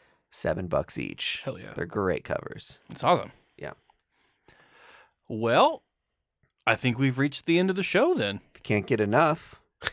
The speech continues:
Speaker 1: join us on the Patreon.
Speaker 2: Nice.
Speaker 3: Absolutely right.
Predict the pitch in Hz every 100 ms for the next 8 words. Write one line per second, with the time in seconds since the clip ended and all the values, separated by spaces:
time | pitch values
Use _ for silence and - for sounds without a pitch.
0 | - - 123 127 131 147 143 156 180 -
1 | 92 82 - - - 117 135 123 113 113
2 | 117 143 139